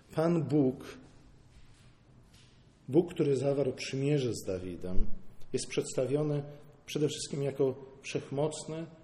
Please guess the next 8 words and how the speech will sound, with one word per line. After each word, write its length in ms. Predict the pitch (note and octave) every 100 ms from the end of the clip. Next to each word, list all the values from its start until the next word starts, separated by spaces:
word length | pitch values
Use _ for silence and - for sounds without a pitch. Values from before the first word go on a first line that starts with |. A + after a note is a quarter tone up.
| -
i 60 |
suwerenny 880 | - D3 B2+ C3 C3 C3+ C3+ C3+ C3+ C3 - - -
Pan 360 | C3 B2 B2 A#2+ - -
całego 480 | A2+ A2 G#2 G#2+ G#2 G#2+ - -
stworzenia, 640 | - A2+ G#2 G2+ F#2 F2 - - -
który 300 | - D3 -
czyni 520 | - - D#3 D#3+ D#3
cokolwiek 680 | - C3 - B2 A#2+ B2